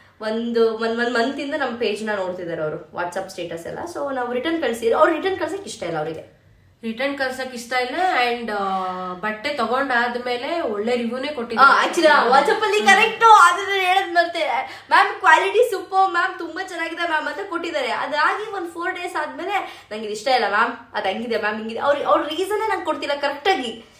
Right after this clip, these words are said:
Speaker 1: ಏನಾಗಿದೆ, ಏನೇನೋ ಹೇಳ್ತಿದ್ದಾರೆ, ಅದ್ ನನಗೆ ಅರ್ಥ ನಿಜವಾಗ್ಲೂ ಇಲ್ಲಿವರೆಗೂ ಆಗಿಲ್ಲ. But ಓಕೆ, ಫೈನ್, ಒಳ್ಳೇದಾಗ್ಲಿ ನಿಮಗೆ. Thank you so much. ಆ, ಓಕೆ, ಅವ್ರಿಗೆ ಒಳ್ಳೇದಾಗ್ಲಿ, ಚೆನ್ನಾಗಿರ್ಲಿ.
Speaker 2: ಚೆನ್ನಾಗಿರ್ಲಿ.
Speaker 1: ಓಕೆ, ನಿಮಗೆ ಇಷ್ಟ ಇದ್ರೆ
Speaker 2: ನಮ್ ಕಸ್ಟಮರ್ಸ್ ಎಲ್ಲರೂ ಚೆನ್ನಾಗಿರ್ಲಿ. ನಮ್ಗೆ ಒಳ್ಳೆ ರಿವ್ಯೂ ಕೊಟ್ರು ತಗೋತೀವಿ,
Speaker 1: ಬ್ಯಾಡ್
Speaker 2: ರಿವ್ಯೂ
Speaker 1: ರಿವ್ಯೂ
Speaker 2: ಕೊಟ್ರು
Speaker 1: ಕೊಟ್ರು ತಗೋತೀವಿ.
Speaker 2: ತಗೋತೀವಿ.
Speaker 1: ಓಕೆ.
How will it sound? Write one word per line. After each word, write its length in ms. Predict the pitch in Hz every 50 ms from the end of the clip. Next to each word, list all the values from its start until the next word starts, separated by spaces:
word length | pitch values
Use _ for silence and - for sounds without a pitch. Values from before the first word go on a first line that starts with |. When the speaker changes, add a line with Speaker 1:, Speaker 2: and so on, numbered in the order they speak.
| _ _ _ -
Speaker 1:
ಏನಾಗಿದೆ, 1080 | 233 247 330 381 440 415 330 285 285 294 294 294 226 247 247 240 233 233 240 240 - - -
ಏನೇನೋ 580 | - 262 330 381 427 440 480 466 554 523 453
ಹೇಳ್ತಿದ್ದಾರೆ, 380 | 339 330 320 311 254 262 269 262
ಅದ್ 140 | 254 247 254
ನನಗೆ 200 | 262 262 269 254
ಅರ್ಥ 220 | 220 220 - - 330 339
ನಿಜವಾಗ್ಲೂ 380 | 277 262 214 254 277 311 320 311
ಇಲ್ಲಿವರೆಗೂ 420 | 269 233 220 220 214 208 196 196
ಆಗಿಲ್ಲ. 340 | 190 185 165 170 180 - - - 392 - - 202
But 140 | 196 196 190
ಓಕೆ, 180 | 175 - 202
ಫೈನ್, 260 | - - 294 339 349 - - - - _ -
ಒಳ್ಳೇದಾಗ್ಲಿ 440 | 185 185 185 185 175 175 175 180 175
ನಿಮಗೆ. 340 | 180 180 180 175 175 233 294
Thank 300 | 311 - - 190 - 214
you 200 | 202 - - -
so 100 | - 208
much. 560 | - - - 427 - - - - - - -
ಆ, 40 | - - - - 185 - - _ _ _ _ - - - - - - - - - - - 349
ಓಕೆ, 160 | 339 302 285
ಅವ್ರಿಗೆ 340 | 277 - - 320 349 330 285
ಒಳ್ಳೇದಾಗ್ಲಿ, 400 | 262 240 214 196 190 - 220 226
ಚೆನ್ನಾಗಿರ್ಲಿ. 640 | - - - 330 302 285 247 196 190 185 214 233
Speaker 2:
ಚೆನ್ನಾಗಿರ್ಲಿ. 460 | 240 - - - 262 - - 254 -
Speaker 1:
ಓಕೆ, 120 | - 214 202
ನಿಮಗೆ 220 | 214 208 202 214
ಇಷ್ಟ 180 | 226 - - 277
ಇದ್ರೆ 240 | 254 247 233 262
Speaker 2:
ನಮ್ 160 | - 226 220 208
ಕಸ್ಟಮರ್ಸ್ 440 | 226 226 - 247 254 277 277 -
ಎಲ್ಲರೂ 340 | 226 196 196 202 214 247 277
ಚೆನ್ನಾಗಿರ್ಲಿ. 640 | - - 202 185 185 185 180 180 180 185 185 185 185
ನಮ್ಗೆ 540 | 190 190 190 196 190 190 196 196 196 196
ಒಳ್ಳೆ 340 | - - 185 185 196 196 202
ರಿವ್ಯೂ 260 | 202 196 196 226 233
ಕೊಟ್ರು 280 | 220 208 196 220 262 254
ತಗೋತೀವಿ, 680 | 240 185 185 185 185 180 175 180 185 190 190 - - -
Speaker 1:
ಬ್ಯಾಡ್ 260 | - 220 208 208 208 202
Speaker 2:
ರಿವ್ಯೂ 140 | 214 220
Speaker 1:
ರಿವ್ಯೂ 180 | 220 247 269 -
Speaker 2:
ಕೊಟ್ರು 280 | 240 226 202 - 311 302
Speaker 1:
ಕೊಟ್ರು 140 | 294 240
ತಗೋತೀವಿ. 600 | - 196 196 190 190 190 185 185 190 190 190 196 196
Speaker 2:
ತಗೋತೀವಿ. 0 |
Speaker 1:
ಓಕೆ. 500 | 220 311 359 - 233 190 165 - -